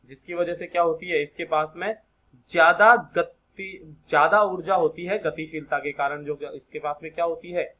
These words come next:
ज्यादा ऊर्जा होती है, है ना। तो इसी वजह से बस, क्योंकि इसके अंदर मुख्य आवेश वाहक कौन होते हैं? इलेक्ट्रॉन होते हैं, जिनकी गतिशीलता जो है वो होलों की तुलना में अधिक होती है, तो ये ज्यादा अच्छी ऊर्जा प्रदान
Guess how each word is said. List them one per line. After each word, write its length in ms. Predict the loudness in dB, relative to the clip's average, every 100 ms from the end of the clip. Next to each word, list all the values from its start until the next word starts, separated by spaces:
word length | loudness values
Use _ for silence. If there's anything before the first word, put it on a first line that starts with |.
| _ _ _ -8
ज्यादा 340 | -4 0 0 0 -2 _ _ _ _ _ -14
ऊर्जा 420 | -12 -12 -6 -6
होती 460 | -6 -14 _ -20 -20
है, 80 | -20 _ _ _ _ _ _
है 80 | -4
ना। 120 | -4 -4 _ _ _ -18
तो 140 | -14
इसी 300 | -16 -10 -6
वजह 260 | -4 -4 -4
से 140 | -8
बस, 340 | -12 -14 _ _
क्योंकि 260 | -18 -10 -10
इसके 200 | -8 -6
अंदर 220 | -4 -4
मुख्य 300 | -6 -8 -4
आवेश 260 | -4 -6 -6
वाहक 200 | -6 -6
कौन 160 | -10 -10
होते 200 | -10 -10
हैं? 240 | -12 -14 _ _ _ -14
इलेक्ट्रॉन 460 | -12 -10 -6 -6
होते 220 | -6 -8 -8
हैं, 160 | -8
जिनकी 300 | -12 -12 -10
गतिशीलता 640 | -10 -12 -18 -16 -10 -6
जो 140 | -6 -2
है 120 | -2 -2 -6 _ -12
वो 80 | -10
होलों 260 | -10 -12
की 100 | -10
तुलना 320 | -12 -12 -10 -10
में 120 | -10
अधिक 300 | -14 -20 -16
होती 220 | -16 -14 -8
है, 180 | -6 -6 _ _ _
तो 60 | -10
ये 280 | -4 -2 -4 -6
ज्यादा 260 | -4 0 0
अच्छी 420 | -2 -16 -16 -16
ऊर्जा 320 | -14 -4 -4
प्रदान 520 | -4 -6 -2 -2 -4